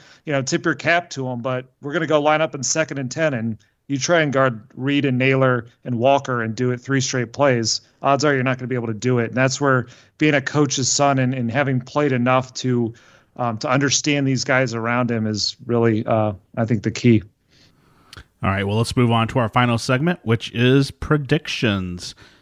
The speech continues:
Speaker 2: Nate, what do you think will happen on Saturday afternoon at Memorial Stadium in Bloomington, Indiana?
Speaker 1: This one's pretty tough for me to pick because I do think this could be a game where, uh, the script is not in their favor in the second half if they fall back,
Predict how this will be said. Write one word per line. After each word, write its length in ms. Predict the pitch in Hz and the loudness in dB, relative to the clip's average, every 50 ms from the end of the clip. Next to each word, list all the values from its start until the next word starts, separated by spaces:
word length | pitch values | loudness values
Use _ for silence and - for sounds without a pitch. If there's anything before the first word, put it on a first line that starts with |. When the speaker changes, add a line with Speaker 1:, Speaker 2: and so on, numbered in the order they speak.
| _ _ | _ _
Speaker 2:
Nate, 320 | 113 131 147 - - _ _ _ _ | 0 0 0 0 -2 _ _ _ _
what 420 | - 80 87 92 101 107 - _ | -18 -12 -6 -6 -6 -6 -6 _
do 100 | - 104 | -4 0
you 120 | 104 110 | 0 0
think 300 | 117 - - 120 120 - | 0 0 0 -2 -2 -2
will 80 | 139 127 | -2 -2
happen 380 | 98 127 139 143 - 123 104 104 | 0 2 0 2 0 -2 -2 0
on 180 | 101 104 101 | -2 -4 -4
Saturday 480 | 95 - - 127 117 120 117 127 123 120 | -6 -6 -4 -2 0 0 2 2 2 2
afternoon 720 | 123 127 - - 131 120 131 147 143 120 110 107 110 104 - _ _ _ _ | 2 0 0 -2 -2 0 2 0 0 0 0 -2 -4 -6 -8 _ _ _ _
at 140 | 98 101 104 | -8 -6 -4
Memorial 400 | 107 107 110 113 123 131 127 123 | -4 -2 -2 0 0 0 0 -2
Stadium 500 | - - - 143 147 135 117 110 104 104 | -4 -2 -2 0 0 0 0 -2 -2 -4
in 140 | 101 101 92 | -4 -4 -4
Bloomington, 580 | 95 101 101 113 135 147 147 143 - 156 147 | -4 -2 0 2 2 2 2 2 0 0 0
Indiana? 520 | 147 151 147 147 151 156 151 120 92 - - _ _ _ _ _ _ _ | 2 2 2 4 4 4 2 0 -2 -4 -10 _ _ _ _ _ _ _
Speaker 1:
This 140 | - - - | -10 0 2
one's 160 | 185 160 131 | 2 2 4
pretty 220 | - 190 180 156 | 2 2 2 2
tough 260 | 127 - 170 160 143 | 2 2 0 0 0
for 80 | - 143 | -2 -8
me 140 | 131 139 131 | -10 -8 -8
to 80 | 127 | -10
pick 260 | 117 - 123 123 113 117 | -10 -10 -10 -12 -10 -10
because 240 | 127 110 131 117 | -8 -6 -4 -2
I 80 | 127 127 | 0 -2
do 220 | 120 110 143 147 | 2 2 2 2
think 200 | 131 135 156 127 | 4 2 0 0
this 240 | 120 147 135 - - | 0 -2 -2 -2 -4
could 200 | - - 156 135 | -6 -6 -8 -4
be 140 | 127 143 139 | 0 0 0
a 40 | 127 | 0
game 400 | - 135 131 131 131 131 127 127 | 0 0 0 2 2 2 2 2
where, 480 | 120 127 123 120 120 117 113 117 123 _ - | 2 2 2 2 2 0 -2 -4 -8 _ -6
uh, 180 | 123 117 117 | -4 -4 -2
the 100 | 110 120 | -2 -2
script 400 | 113 - - - 147 143 135 - | -2 -2 -2 2 0 0 0 0
is 160 | 135 120 104 | -2 -2 0
not 220 | 113 139 139 139 131 | 2 2 2 2 2
in 100 | 131 127 | 2 0
their 140 | 123 123 117 | 0 -4 -4
favor 320 | - - 135 127 127 127 | -4 -2 -2 0 0 0
in 80 | 123 120 | 0 0
the 100 | 120 113 | 0 -2
second 340 | - - 139 123 127 117 | 0 0 0 0 0 -4
half 280 | 113 113 123 120 117 123 | -2 0 -2 -2 -2 -4
if 120 | 113 - | -12 -14
they 140 | _ 120 117 | _ -10 -10
fall 240 | 110 - - 127 123 | -8 -2 0 0 0
back, 460 | 113 107 120 120 120 120 117 117 - | 0 0 2 2 2 2 0 -4 -14